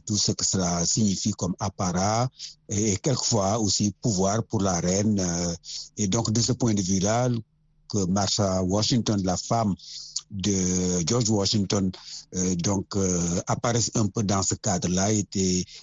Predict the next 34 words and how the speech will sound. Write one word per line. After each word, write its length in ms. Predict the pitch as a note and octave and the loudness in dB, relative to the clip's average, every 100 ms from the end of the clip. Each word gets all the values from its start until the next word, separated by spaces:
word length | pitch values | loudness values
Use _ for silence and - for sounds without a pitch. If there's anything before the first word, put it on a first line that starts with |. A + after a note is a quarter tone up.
| - | -8
était 220 | G#2 G#2+ | -4 0
assez 220 | G2 F#2+ G2+ | 0 0 2
logique 520 | G2 G2 A2+ D#3 - | 2 0 0 0 0
et 220 | A2 F2+ | -2 -2
par 160 | - G2+ | 0 0
la 160 | F#2+ | 0
suite, 300 | F2 - A#2 | 0 0 0
c'est 220 | - A#2+ E2+ | 2 0 0
devenu 540 | F2 F2+ F#2 G2+ G2 | 0 0 2 2 2
une 80 | F2 | 0
sorte 300 | - G2 F#2 | -2 -4 -4
d'institution 1000 | D2+ G#2+ - G2 G2+ F#2 - F#2 A#2 - - - - - | 0 0 0 -2 -2 0 0 0 -2 -4 -12 -18 -12 -2
qui 80 | |
n'est 100 | G#2 | 0
pas 240 | F#2+ B2+ D#3 | 0 0 0
inscrite 640 | D#3+ C3+ - C3+ C3 - - - - | 2 0 0 0 0 -4 -6 -10 -16
de 60 | - | -8
façon 340 | - G#2+ A2 | -2 0 0
formelle 580 | A2 - B2 A#2+ A#2 G#2 G2+ - | 0 0 2 2 2 0 -4 -6
et 80 | G#2 | -6
très 240 | - A#2+ | -2 0
claire, 420 | A#2+ B2 A#2+ A2 F2 - _ _ | 0 0 2 2 -2 -8 _ _
euh, 40 | F2+ F2 | -6 -2
par 140 | A2+ G2 | 0 2
la 140 | G2+ | 2
loi 220 | G2 G2+ | 2 2
américaine, 640 | F#2+ G2 F2+ F2 - G2+ G2 | 0 0 0 0 0 0 0
par 120 | F#2 | -2
la 160 | F2+ E2 - _ - | 0 -2 -6 _ -4
Constitution, 680 | F2+ - E2 F#2+ B2 D#3+ G#3+ - - | -2 -2 0 0 2 0 -2 -10 -2
mais 280 | G#2+ A2 B2+ | 2 4 4
une 120 | C#3 | 2
pratique 520 | C3+ F#2 - C3+ - | 0 -2 -2 -2 -2
où, 300 | G#2+ G2+ A2 | -2 0 0